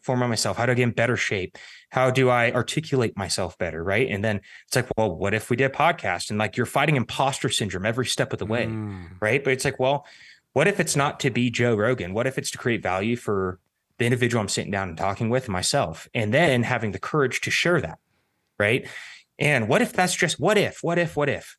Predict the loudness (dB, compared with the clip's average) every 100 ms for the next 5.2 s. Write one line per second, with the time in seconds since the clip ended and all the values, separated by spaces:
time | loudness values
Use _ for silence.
0 | -4 -2 0 2 2 4 2 2 0 0
1 | -2 -4 -4 -6 -12 -18 -20 -6 2 4
2 | 4 2 0 0 0 0 2 2 4 4
3 | 2 0 -2 -2 -2 0 0 0 -4 0
4 | 0 0 -2 -2 -2 -2 -2 -2 0 0
5 | -2